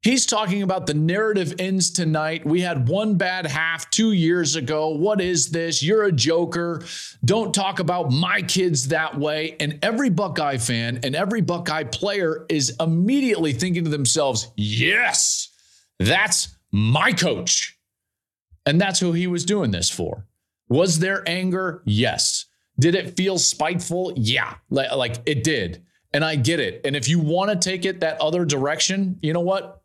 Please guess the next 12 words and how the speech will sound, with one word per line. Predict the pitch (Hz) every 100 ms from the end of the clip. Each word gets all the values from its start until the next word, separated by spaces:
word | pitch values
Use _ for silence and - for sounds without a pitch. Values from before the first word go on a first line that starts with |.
| _ -
Be | 175
my | 170
guest. | 139 160 104 - - -
But | 120 160
I'm | 196
just | 185 165
telling | 190 208
you, | 165 151 - -
it | 190 202
wasn't | 180 160 180 -
for | 175
you. | 180 214 170 -